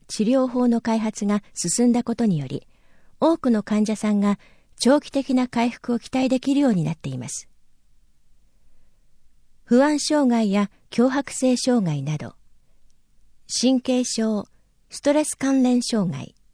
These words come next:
強い不安と動悸や呼吸困難を感じることが突然出現するパニック障害。対人恐怖が強く、生活に支障をきたす恐怖症。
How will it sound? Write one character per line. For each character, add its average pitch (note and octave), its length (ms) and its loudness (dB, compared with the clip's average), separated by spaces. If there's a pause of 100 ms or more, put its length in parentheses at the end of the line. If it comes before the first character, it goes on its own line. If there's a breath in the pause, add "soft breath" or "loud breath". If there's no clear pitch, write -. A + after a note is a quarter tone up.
(1400)
強 D4 340 6
い C4+ 80 2
不 G#3 240 0
安 G#3 140 2
と G3 260 0 (440)
動 A3 180 6
悸 C4 160 0
や C4 100 2
呼 A#3+ 120 0
吸 D4 260 0
困 D4+ 240 2
難 A#3 180 4
を G3+ 60 2
感 A3 220 2
じ A3+ 100 0
る A3 80 2
こ A3 140 -4
と G#3+ 120 2
が F3+ 160 2 (300 soft breath)
突 G3+ 240 0
然 C4 240 4
出 - 220 -2
現 G#3+ 260 2
す F#3+ 100 -2
る F3 140 0 (340)
パ G3 120 4
ニ C4 140 6
ッ - 100 -18
ク B3 120 2
障 G#3 260 2
害。 C#3+ 240 -8 (1160)
対 C4+ 220 4
人 D4 220 0
恐 D#4 240 2
怖 A#3+ 120 -2
が G#3+ 100 2
強 A3 300 0
く、 F3+ 240 -2 (420)
生 B3+ 200 4
活 C4 240 -2
に B3 100 6
支 G#3 140 -2
障 A3+ 260 2
を - 20 -2
き - 120 -10
た G3+ 160 -2
す - 260 -6 (140)
恐 G3 160 2
怖 A3 160 0
症。 F3 480 -2